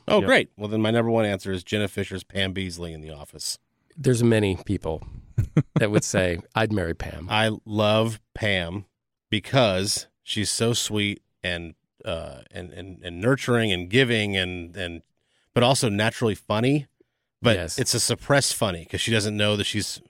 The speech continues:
Speaker 1: she's not comfortable with letting that side out, kind of in a por-, in a corporate environment. Like,
Speaker 3: She's
Speaker 1: oh,
Speaker 3: the
Speaker 1: you know.
Speaker 3: opposite of Michael Scott
Speaker 1: Yes.
Speaker 3: in the, in that
Speaker 1: <laughs>
Speaker 3: office.
Speaker 1: Reserved, but knows what, yeah, it's, yeah, it's, re-,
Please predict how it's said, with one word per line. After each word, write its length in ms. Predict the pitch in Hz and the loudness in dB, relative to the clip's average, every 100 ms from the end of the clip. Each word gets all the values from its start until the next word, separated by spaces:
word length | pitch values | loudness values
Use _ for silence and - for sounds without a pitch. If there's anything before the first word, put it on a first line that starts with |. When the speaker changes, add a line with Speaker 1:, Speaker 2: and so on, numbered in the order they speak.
| _ _ _ - | _ _ _ 2
Speaker 1:
she's 100 | 147 | 4
not 160 | 139 | 4
comfortable 420 | 120 147 - 131 123 | 4 2 4 4 4
with 120 | 110 | 6
letting 220 | 120 117 | 4 4
that 160 | 117 - | 4 2
side 280 | 123 113 | 2 2
out, 240 | 113 113 107 | 2 0 0
kind 100 | 110 | 0
of 60 | 107 | 0
in 60 | |
a 60 | 95 | -2
por-, 260 | - - 120 | -4 -4 -2
in 60 | |
a 60 | 101 | -2
corporate 400 | - 135 120 113 | 2 2 2 0
environment. 520 | 107 107 107 107 104 | 2 2 4 2 0
Like, 100 | 98 | 2
Speaker 3:
She's 180 | - 98 | 4 4
Speaker 1:
oh, 20 | |
Speaker 3:
the 60 | 98 | 2
Speaker 1:
you 60 | |
know. 80 | 104 | 4
Speaker 3:
opposite 400 | 147 160 143 143 | 4 4 2 2
of 60 | 127 | 4
Michael 320 | 135 127 117 | 4 4 4
Scott 500 | - - 143 120 98 - | 4 4 6 6 4 2
Speaker 1:
Yes. 480 | 123 98 - - - | 2 2 0 -6 2
Speaker 3:
in 280 | 120 104 104 | 4 4 4
the, 220 | 107 - | 2 2
in 120 | 127 | 4
that 200 | 120 110 | 4 6
Speaker 1:
<laughs> 0 | |
Speaker 3:
office. 460 | 113 123 - 90 123 | 6 4 4 0 4
Speaker 1:
Reserved, 580 | 123 98 143 143 131 110 | 4 6 8 8 6 4
but 120 | 113 | 2
knows 260 | 113 120 120 | 4 4 2
what, 120 | 117 | 2
yeah, 200 | 127 95 | 2 2
it's, 280 | 101 - - | 0 -4 -2
yeah, 220 | 127 90 - | -2 -2 -2
it's, 240 | 107 - | -6 -2
re-, 240 | 123 143 | -2 -2